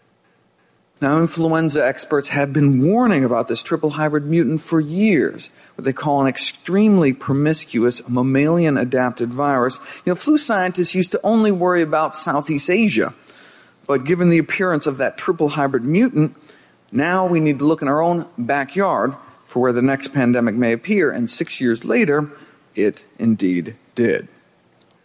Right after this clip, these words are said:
After eight decades of stability, what happened in the nineteen nineties that led to these unprecedented changes in swine flu?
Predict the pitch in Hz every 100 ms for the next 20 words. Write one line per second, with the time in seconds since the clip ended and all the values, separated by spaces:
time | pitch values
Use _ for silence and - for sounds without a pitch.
0 | - 143 143 143 117 - 135 262 269 -
1 | - _ - 131 160 165 165 160 156 -
2 | - 123 131 131 - 147 135 113 55 -
3 | - _ _ - - - - 139 202 349
4 | - - 262 349 392 294 185 165 165 180
5 | 202 208 208 202 214 277 220 143 147 -
6 | - - 185 185 202 185 180 180 - 214
7 | 247 220 - - - 339 - 208 170 151
8 | 147 - 294 262 123 113 - - - -
9 | 190 190 - 185 175 170 220 190